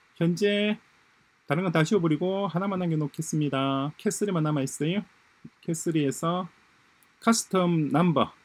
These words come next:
클릭하면은 일 번이에요, 현재. 그죠? 만약에 우리가, 어, 커스텀을 얘로,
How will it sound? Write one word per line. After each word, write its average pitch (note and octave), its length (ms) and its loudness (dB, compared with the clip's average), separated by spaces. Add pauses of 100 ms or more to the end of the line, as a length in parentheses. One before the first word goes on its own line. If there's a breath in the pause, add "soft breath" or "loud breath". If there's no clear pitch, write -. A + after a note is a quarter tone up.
(180)
클릭하면은 D#3 520 2 (420)
일 D#3+ 140 4
번이에요, A2 360 0
현재. - 320 -8 (420)
그죠? F3+ 220 -6 (260)
만약에 C#3+ 400 0
우리가, D3 400 0 (340)
어, F#2 540 -10 (400)
커스텀을 B2 960 0 (840)
얘로, C3 240 0